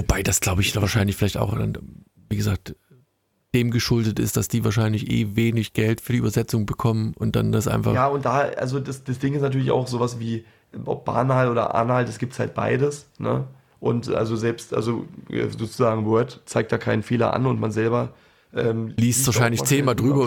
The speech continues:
Speaker 2: wahrscheinlich.
Speaker 1: liest immer nur banal und kommst
Speaker 2: Genau.
Speaker 1: gar nicht auf die Idee, dass das da anders steht.
Speaker 2: Ja, ja, genau. Also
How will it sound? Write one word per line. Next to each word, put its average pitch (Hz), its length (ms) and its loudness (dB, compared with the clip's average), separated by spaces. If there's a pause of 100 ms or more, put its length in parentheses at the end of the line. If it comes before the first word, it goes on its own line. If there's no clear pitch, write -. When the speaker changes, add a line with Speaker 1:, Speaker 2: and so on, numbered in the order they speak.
Speaker 2:
wahrscheinlich. 117 160 2
Speaker 1:
liest - 80 -4
immer 131 140 2
nur 123 120 2
banal 117 480 2
und 110 240 -2 (460)
kommst 123 220 2
Speaker 2:
Genau. 117 120 4
Speaker 1:
gar 110 60 2
nicht 107 100 0
auf 107 100 -4
die 113 120 -2
Idee, 107 220 0
dass 107 200 -2
das 104 160 -4
da 107 220 4
anders 110 360 2
steht. 107 300 -2 (680)
Speaker 2:
Ja, 123 100 2
ja, 117 140 4
genau. 117 340 -6 (220)
Also - 300 -10